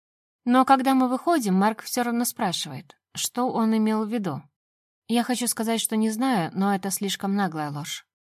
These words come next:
Костя нашёл кое-какие сведения о тебе, когда понял, что у нас с тобой что-то есть.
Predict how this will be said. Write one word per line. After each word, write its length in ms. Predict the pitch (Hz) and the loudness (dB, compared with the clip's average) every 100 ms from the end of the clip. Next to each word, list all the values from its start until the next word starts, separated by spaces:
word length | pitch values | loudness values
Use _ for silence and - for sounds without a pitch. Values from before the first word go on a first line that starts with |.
| _ _ _ | _ _ _
Костя 320 | - 294 285 254 | 0 0 2 2
нашёл 460 | 240 - 277 277 | 2 0 0 0
кое-какие 500 | - 226 220 220 240 | 0 -4 -4 -4 -2
сведения 600 | 226 - 277 233 190 180 | -2 -2 -2 0 2 2
о 40 | 180 | 0
тебе, 460 | - 185 269 269 | -4 -2 0 0
когда 280 | 185 165 175 | -2 -6 -8
понял, 380 | - 254 262 214 | -6 -2 0 -2
что 220 | - 196 | -2 -4
у 80 | 190 | -2
нас 240 | 185 226 | 0 -2
с 40 | - | -2
тобой 340 | 240 196 196 | -4 -4 -4
что-то 340 | - 196 190 | -4 -6 -6
есть. 440 | 202 160 147 - | -6 -6 -8 -10